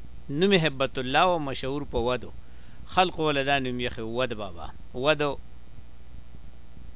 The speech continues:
یغوث، یعوق، نصر، <clears throat> پنځه چې کوم راځي، لا تذرن آلهتکم ولا تذرن ودا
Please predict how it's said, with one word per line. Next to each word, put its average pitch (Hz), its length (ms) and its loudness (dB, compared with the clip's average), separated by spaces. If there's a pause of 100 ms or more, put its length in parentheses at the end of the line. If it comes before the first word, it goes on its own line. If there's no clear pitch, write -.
(360)
یغوث، 123 420 -2
یعوق، 123 340 -2
نصر، 113 280 -6 (380)
<clears throat> 180 360 8
پنځه 123 240 -2
چې 120 120 -6
کوم 110 180 -6
راځي، 101 280 -4 (440)
لا 143 120 4
تذرن 139 460 0
آلهتکم 131 720 2
ولا 123 220 2
تذرن 123 460 -2
ودا 135 400 2